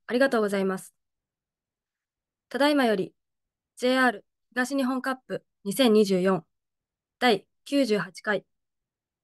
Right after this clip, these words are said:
関東大学サッカーリーグ戦、オンライン記者会見を開催いたします。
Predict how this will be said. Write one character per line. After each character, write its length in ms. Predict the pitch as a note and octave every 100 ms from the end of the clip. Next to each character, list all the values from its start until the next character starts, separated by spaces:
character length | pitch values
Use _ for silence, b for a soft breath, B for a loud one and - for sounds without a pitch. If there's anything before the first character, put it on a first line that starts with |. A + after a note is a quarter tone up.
| -
関 220 | C4+ B3+
東 200 | G#3 F#3
大 160 | G#3+
学 160 | A#3 A#3+
サ 140 | -
ッ 60 | A#3+
カ 140 | - A#3
ー 60 |
リ 120 | A3+ A#3
ー 60 |
グ 80 | A3
戦、 240 | A#3 A3 - _ _ _ _ _ _ _ _
オ 100 | A#3+
ン 60 | C4+
ラ 120 | C#4
イ 60 | C#4+
ン 20 |
記 80 | C#4
者 100 | D4+
会 220 | D4 C#4+
見 200 | C4+ G#3
を 120 | F#3 - -
開 200 | G#3+ G3+
催 180 | A3
い 60 | G3
た 100 | G3
し 80 | F#3+
ま 140 | G3
す。 180 | G3 -